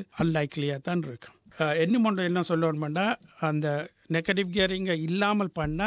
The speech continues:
ரெண்டு விதமான விளைவுகள் வரும். ஒரு விளைவு என்ன வருமெண்டா, negative gearing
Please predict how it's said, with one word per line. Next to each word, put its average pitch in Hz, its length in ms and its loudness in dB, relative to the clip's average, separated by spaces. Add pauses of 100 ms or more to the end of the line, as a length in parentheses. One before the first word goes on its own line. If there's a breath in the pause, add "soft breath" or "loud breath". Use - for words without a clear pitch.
ரெண்டு 190 400 2
விதமான 175 480 2
விளைவுகள் 156 480 -2
வரும். 143 280 -4 (140)
ஒரு 180 240 2
விளைவு 196 300 0
என்ன 180 160 -2
வருமெண்டா, 156 640 -4 (420 soft breath)
negative 175 440 0
gearing 180 420 -2